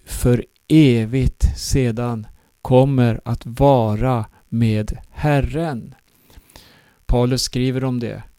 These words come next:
För evigt skall vi vara hos Herren.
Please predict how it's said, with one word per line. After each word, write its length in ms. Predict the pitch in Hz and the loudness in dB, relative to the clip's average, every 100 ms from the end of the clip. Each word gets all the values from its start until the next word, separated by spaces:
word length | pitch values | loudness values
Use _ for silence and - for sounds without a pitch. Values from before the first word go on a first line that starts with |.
| _ _ _ - | _ _ _ -14
För 300 | - 120 - | -8 -8 -6
evigt 840 | - 160 127 117 135 117 - - - | -2 0 0 -2 -4 -6 -8 -20 -18
skall 380 | - - 123 117 | -14 -8 -6 -4
vi 140 | 117 | -4
vara 500 | 117 120 113 113 113 - - | -4 -4 -4 -6 -10 -12 -12
hos 220 | 123 - | -4 -2
Herren. 680 | - 123 113 110 104 127 | 0 -2 -6 -10 -12 -16